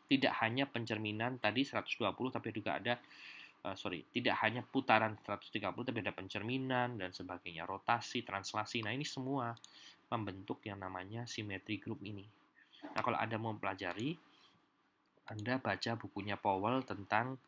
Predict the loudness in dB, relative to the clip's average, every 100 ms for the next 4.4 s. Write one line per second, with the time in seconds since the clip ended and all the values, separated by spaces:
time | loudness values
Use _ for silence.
0 | _ -18 -14 -8 -6 -6 -8 -6 -6 -4
1 | -4 -2 -2 -2 -2 -2 0 0 0 -2
2 | -2 0 0 0 0 -2 -4 -4 -4 -6
3 | _ _ _ -20 -20 _ _ -14 -10 -8
4 | -8 -8 -8